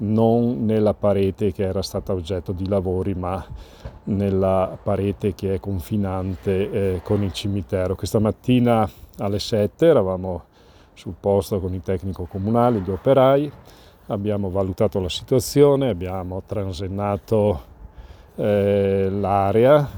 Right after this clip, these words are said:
abbiamo messo i segnali e, eh, dopodiché, eh, abbiamo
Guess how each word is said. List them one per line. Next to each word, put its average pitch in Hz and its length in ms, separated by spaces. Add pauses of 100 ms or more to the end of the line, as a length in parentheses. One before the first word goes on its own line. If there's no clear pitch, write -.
abbiamo 98 300
messo 98 540
i 90 100
segnali 131 800 (580)
e, 139 380
eh, 107 340
dopodiché, 113 460
eh, 101 600
abbiamo 98 840